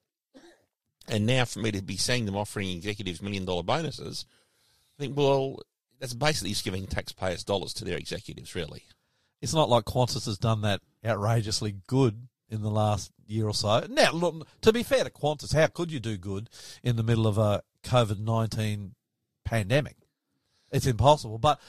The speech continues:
Speaker 2: it, it is a bit rich, I suppose, when you
Speaker 1: I don't
Speaker 2: see
Speaker 1: think that passes the pub test.
Speaker 2: Do we have pub tests on the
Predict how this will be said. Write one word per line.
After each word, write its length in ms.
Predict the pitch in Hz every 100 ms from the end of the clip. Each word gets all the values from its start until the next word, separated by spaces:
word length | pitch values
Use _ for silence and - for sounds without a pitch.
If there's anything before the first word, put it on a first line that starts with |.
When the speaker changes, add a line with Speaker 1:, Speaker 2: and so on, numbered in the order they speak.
| - -
Speaker 2:
it, 160 | 180 180
it 100 | 220
is 200 | 262 262
a 60 | 208
bit 180 | 143 113
rich, 260 | 131 -
I 100 | 113
suppose, 540 | - 107 107 107 113 107
when 140 | 101
you 160 | 101 82 _ _ -
Speaker 1:
I 40 |
don't 140 | 127 117
Speaker 2:
see 60 |
Speaker 1:
think 120 | 156 147
that 100 | -
passes 320 | 123 107 110
the 80 | 98
pub 240 | 104 87
test. 360 | 92 82 - - - - _ _ _ _ _ _ _ _ _ _ - _ _ _ _ _ _ _ _ _ _ -
Speaker 2:
Do 100 | 107
we 100 | 101
have 200 | 123 107
pub 240 | 127 120
tests 260 | - 117 -
on 160 | 104
the 100 | 101